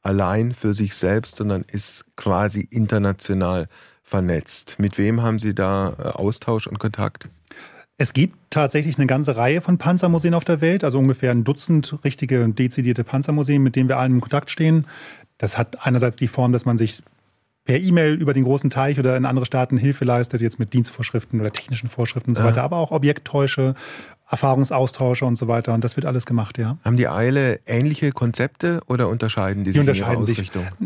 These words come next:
Speaker 2: Ja und nein. Einerseits sind wir alle gleich, weil alle Panzermuseen sozusagen dieselben Entwicklungen durchmachen, von meistens einer militärischen Sammlung in der Halle hin zu einem glitzernden, shining,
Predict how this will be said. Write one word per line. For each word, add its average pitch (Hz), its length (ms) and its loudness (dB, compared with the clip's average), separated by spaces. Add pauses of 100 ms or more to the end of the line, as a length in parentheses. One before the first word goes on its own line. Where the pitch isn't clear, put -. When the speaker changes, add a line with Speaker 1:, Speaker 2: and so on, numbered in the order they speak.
(160)
Speaker 2:
Ja 170 200 2
und 190 60 0
nein. 156 240 2
Einerseits 175 460 0
sind 170 160 4
wir 156 120 2
alle 156 180 2
gleich, 131 340 0
weil 151 240 0
alle 160 220 0
Panzermuseen 156 680 2
sozusagen 143 280 2
dieselben 143 300 2
Entwicklungen 147 400 2
durchmachen, 151 480 2
von 135 320 2
meistens 139 380 0
einer 143 100 2
militärischen 143 560 2
Sammlung 139 300 4
in 131 60 4
der 123 140 0
Halle 170 240 4
hin 156 260 4
zu 160 200 -2
einem 127 220 4
glitzernden, 139 480 2
shining, 139 640 -2